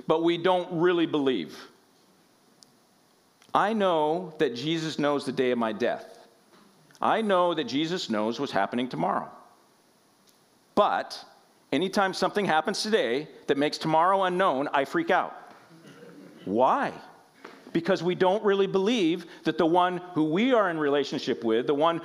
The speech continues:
who we are worshiping, actually knows what tomorrow brings.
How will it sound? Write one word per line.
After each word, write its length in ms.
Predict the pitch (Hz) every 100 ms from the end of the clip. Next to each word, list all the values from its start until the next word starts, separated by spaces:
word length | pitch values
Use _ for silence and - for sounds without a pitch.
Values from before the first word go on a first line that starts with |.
| -
who 160 | 156 170
we 240 | 185 269
are 140 | 226 151
worshiping, 500 | 131 135 180 165 175
actually 360 | 147 143 - 185
knows 260 | 156 156
what 120 | 151 156
tomorrow 380 | 175 214 311
brings. 380 | 226 107 82 -